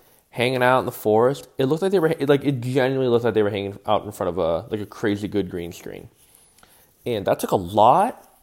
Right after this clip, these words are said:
away from me, I guess. It was almost like I'd look up at the movie and be like, "This looks hilarious. Like, this looks like a joke." And I, that was honestly probably what it was going for. I mean,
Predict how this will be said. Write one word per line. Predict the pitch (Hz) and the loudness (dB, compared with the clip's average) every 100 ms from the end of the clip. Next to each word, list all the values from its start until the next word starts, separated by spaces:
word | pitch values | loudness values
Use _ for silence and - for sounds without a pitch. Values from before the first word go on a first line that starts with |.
| - | -2
away | 220 233 233 | 2 2 0
from | - 233 | -4 -6
me, | 233 | -4
I | 233 | -2
guess. | 226 220 220 | 0 -2 -2
It | |
was | 156 | -2
almost | 165 165 160 | 0 -2 -2
like | 160 | -2
I'd | 117 | 0
look | 117 110 | 0 2
up | 104 98 - _ _ _ _ - | 2 2 -4 _ _ _ _ -8
at | 107 | -6
the | |
movie | 95 82 | -4 -6
and | 67 | -6
be | 62 | -8
like, | 65 - | -12 -14
"This | - - - | -16 -16 -18
looks | 73 - - - _ - | -16 -16 -20 -20 _ -12
hilarious. | - 53 - - - - | -10 -10 -10 -12 -14 -10
Like, | 110 | -8
this | 127 139 | -6 -8
looks | 131 | -8
like | 139 | -10
a | |
joke." | 127 - 113 - - _ _ _ - _ _ _ _ _ _ _ _ _ - | -10 -4 -4 -4 -14 _ _ _ -20 _ _ _ _ _ _ _ _ _ -6
And | 147 | -2
I, | 135 135 - _ | 0 -2 -6 _
that | - 175 | 0 2
was | 185 - | 2 2
honestly | 113 120 151 | 2 4 4
probably | 135 127 123 | 4 6 8
what | 120 | 6
it | 117 | 4
was | 107 | 2
going | 110 110 113 | 0 0 -2
for. | - 135 147 170 - _ _ _ | 2 2 2 -6 -20 _ _ _
I | - | -6
mean, | 123 117 104 | -4 -2 -4